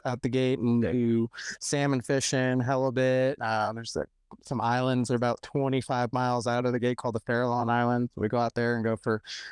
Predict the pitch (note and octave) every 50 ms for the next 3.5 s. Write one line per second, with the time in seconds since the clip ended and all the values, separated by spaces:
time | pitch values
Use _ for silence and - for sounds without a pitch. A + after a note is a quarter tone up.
0 | - - - A#2 A#2 A#2 - - - B2 A#2 A#2 A2+ - - - G#2 A2 A#2 A#2
1 | A2 - A2 A2 A2 A2 A2 A2 A2 A2 A2+ G#2 - - G#2+ - - - A#2+ A2
2 | G#2+ G#2 - G#2+ G2+ A2 A#2 A2+ G#2+ - - A2+ A2+ A2+ - - - - C3 B2
3 | - C3+ B2 - - B2+ A#2 A#2 B2 B2